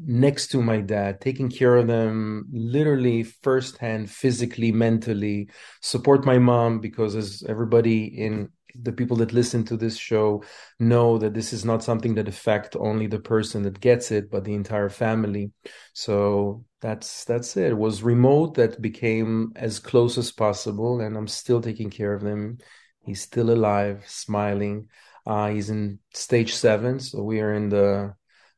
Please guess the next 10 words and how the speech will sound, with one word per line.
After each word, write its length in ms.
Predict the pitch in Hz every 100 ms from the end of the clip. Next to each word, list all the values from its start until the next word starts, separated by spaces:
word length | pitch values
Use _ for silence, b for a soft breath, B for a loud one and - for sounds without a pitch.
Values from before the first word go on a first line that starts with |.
| -
uh, 180 | 110 101
the, 140 | 110
the 280 | 110 - 117
last 340 | 120 131 -
stages 960 | - - 120 120 123 190 175 - - -
with 120 | 123 123
him 280 | 123 135
currently, 580 | 127 139 143 151 170 185
but, 500 | 175 113 107 101 - -
um, 580 | 104 101 101 104 98